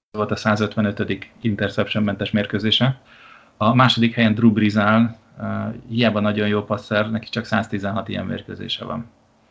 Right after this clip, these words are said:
Úgyhogy azért ott, ott van egy óriási nagy különbség, ott majdnem negy-, negyven meccs különbség van, úgyhogy azért ez nem kevés. A másik pedig az, hogy Brady jelen pillanatban, nézzük csak,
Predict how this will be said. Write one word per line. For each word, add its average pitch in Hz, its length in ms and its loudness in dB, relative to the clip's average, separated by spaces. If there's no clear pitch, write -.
Úgyhogy 101 320 -4
azért 101 240 -2
ott, 101 200 -6
ott 110 200 -8
van 113 300 0
egy 98 160 -2
óriási 95 340 -4
nagy 95 160 -6
különbség, 95 500 -6
ott 95 140 -6
majdnem 98 240 -4
negy-, 95 220 -6
negyven 95 340 0
meccs 92 200 -6
különbség 95 480 -6
van, 95 160 -6
úgyhogy 95 240 -10
azért 95 180 -8
ez 92 120 -8
nem 101 160 -4
kevés. 117 400 -2
A - 60 -2
másik 170 340 2
pedig 107 220 0
az, 139 260 0
hogy - 320 -2
Brady 139 540 0
jelen 117 320 4
pillanatban, 113 920 0
nézzük 131 320 -2
csak, - 380 -6